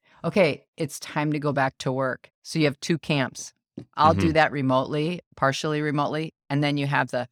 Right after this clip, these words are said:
Speaker 1: "We have to be in our office full time or else we don't have our culture." Now,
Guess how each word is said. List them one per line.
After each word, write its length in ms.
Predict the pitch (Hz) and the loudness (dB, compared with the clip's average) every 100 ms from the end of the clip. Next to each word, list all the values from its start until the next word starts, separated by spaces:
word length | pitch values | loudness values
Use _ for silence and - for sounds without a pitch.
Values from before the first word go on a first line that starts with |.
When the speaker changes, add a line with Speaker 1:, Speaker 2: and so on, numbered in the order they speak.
| _ - | _ -8
Speaker 1:
"We 180 | 151 165 | -4 -2
have 320 | 160 139 - | 0 -2 -2
to 80 | 143 | -6
be 240 | 135 131 - | -4 -6 -4
in 160 | 143 156 | -2 0
our 160 | 156 | 0
office 420 | 101 147 143 139 - _ | -2 -2 -4 -10 -14 _
full 220 | 160 170 | -4 -4
time 420 | - 147 135 131 - | -2 0 0 0 -2
or 180 | 139 - - | -4 -2 2
else 280 | 160 - 156 | 0 0 -6
we 80 | |
don't 260 | 139 143 135 | -2 -2 -2
have 160 | 143 131 | -2 -2
our 100 | 131 | -4
culture." 440 | - 131 - 98 - _ - | -2 -4 -4 -10 -12 _ -2
Now, 200 | 185 151 | 4 4